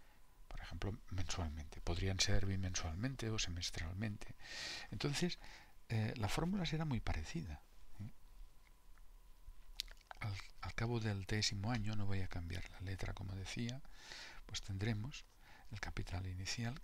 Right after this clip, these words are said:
que va multiplicado por uno más, claro, ahora esa tasa de interés anual y es la tasa de interés anual an-, en un año. Anual.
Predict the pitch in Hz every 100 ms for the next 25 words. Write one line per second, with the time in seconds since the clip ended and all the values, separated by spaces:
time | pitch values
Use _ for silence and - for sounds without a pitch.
0 | - - 117 - - - - - - -
1 | - - - - - 92 92 - - 110
2 | 127 139 - 113 117 131 - 120 123 123
3 | 131 - - - - - - - - 120
4 | 95 - - - - - - - - -
5 | - - 110 110 - - 170 - 165 -
6 | 117 110 - 110 135 123 117 113 107 -
7 | - - - - 101 104 - 104 - 104
8 | 92 - 107 135 120 98 95 95 131 -
9 | - 92 101 110 - - - - - -
10 | - - - - 104 135 110 113 87 80
11 | 71 - - - - - - - - -
12 | - - - - - - - - - -
13 | - - - - - - - - - -
14 | - - - - - - - - 92 78